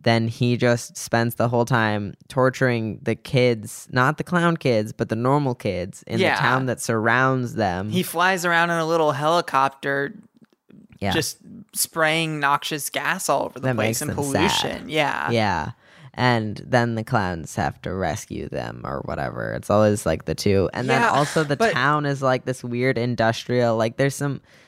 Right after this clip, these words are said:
Speaker 2: There's a lot
Speaker 1: Do
Speaker 2: of
Speaker 1: you remember the
Speaker 2: pollution.
Speaker 1: opening?
Speaker 2: Yes,
Speaker 1: Yeah.
Speaker 2: yes. There's a lot of pollution in town.
Speaker 1: <laughs>
Speaker 2: Here's the important thing, though.
Speaker 1: Yeah.
Speaker 2: The clowns don't come around to rescue everybody.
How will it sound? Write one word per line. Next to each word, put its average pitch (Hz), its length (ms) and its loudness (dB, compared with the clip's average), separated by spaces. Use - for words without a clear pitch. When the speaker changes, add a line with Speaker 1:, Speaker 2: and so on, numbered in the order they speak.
Speaker 2:
There's 190 140 -2
a 214 60 4
lot 220 160 4
Speaker 1:
Do - 0 -
Speaker 2:
of - 20 4
Speaker 1:
you 175 80 4
remember 185 160 2
the - 60 -
Speaker 2:
pollution. 165 100 2
Speaker 1:
opening? 190 360 0
Speaker 2:
Yes, 180 260 2
Speaker 1:
Yeah. 240 240 4
Speaker 2:
yes. 151 240 2
There's 185 160 0
a 202 60 2
lot 208 180 4
of 208 80 -2
pollution - 380 0
in 135 80 0
town. 135 180 -4
Speaker 1:
<laughs> - 120 -18
Speaker 2:
Here's 269 200 0
the 277 100 2
important 202 340 0
thing, 139 200 -2
though. - 260 -4
Speaker 1:
Yeah. 170 360 2
Speaker 2:
The - 60 2
clowns 254 480 0
don't 208 260 0
come 202 200 -2
around 180 240 0
to 147 100 -8
rescue 139 400 -2
everybody. - 560 -12